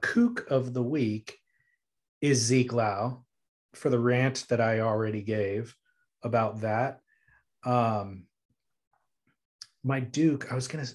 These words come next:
my Duke was from, uh, Make or Break,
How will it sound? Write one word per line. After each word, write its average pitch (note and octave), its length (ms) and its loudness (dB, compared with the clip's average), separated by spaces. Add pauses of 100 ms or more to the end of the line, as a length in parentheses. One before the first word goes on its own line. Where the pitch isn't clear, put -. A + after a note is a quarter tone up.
my C3 140 -2
Duke E3 340 -2
was C3 140 -2
from, A#2+ 580 -2 (220)
uh, G#2+ 500 -4 (560)
Make A#2+ 280 -4
or A2+ 40 -4
Break, G#2+ 520 -6